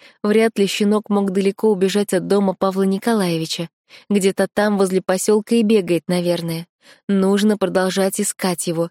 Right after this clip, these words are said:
ездить и искать. Вдруг он учует запах Таи. На следующий день после безуспешных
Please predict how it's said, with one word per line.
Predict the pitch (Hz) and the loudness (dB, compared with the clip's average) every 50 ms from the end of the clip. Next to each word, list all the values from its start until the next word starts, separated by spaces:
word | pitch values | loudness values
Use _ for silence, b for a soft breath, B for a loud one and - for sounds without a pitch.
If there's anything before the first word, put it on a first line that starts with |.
| - _ _ | -8 _ _
ездить | 180 180 180 190 196 202 214 202 190 214 208 - 214 | -4 -2 0 2 4 4 2 2 2 -2 -2 0 0
и | 214 | 0
искать. | 208 208 - - - 175 170 - _ _ _ _ _ | 0 0 -4 -4 -6 -6 -6 -6 _ _ _ _ _
Вдруг | 240 226 240 254 254 - | -2 0 0 0 2 2
он | 262 240 240 | 2 2 2
учует | 254 - - 254 247 220 220 | 2 2 0 0 0 2 2
запах | 233 226 - 254 254 - | 0 0 0 -4 -4 -4
Таи. | - - 208 185 170 165 165 - _ _ _ _ _ _ _ _ _ _ _ _ _ _ _ | -4 -2 -2 -2 -2 -4 -8 -12 _ _ _ _ _ _ _ _ _ _ _ _ _ _ _
На | 165 160 156 | -4 -2 -2
следующий | 156 - 160 156 151 139 147 147 - - 160 | -2 0 0 0 0 0 0 -2 0 -2 -2
день | 151 165 160 156 151 | 0 0 0 -2 0
после | - 160 156 - 156 156 | -2 -4 -2 0 -2 -2
безуспешных | 147 160 151 160 156 - - 160 160 156 - 156 151 147 | -2 0 0 0 -2 -2 -2 -2 -2 -2 -2 -4 -6 -6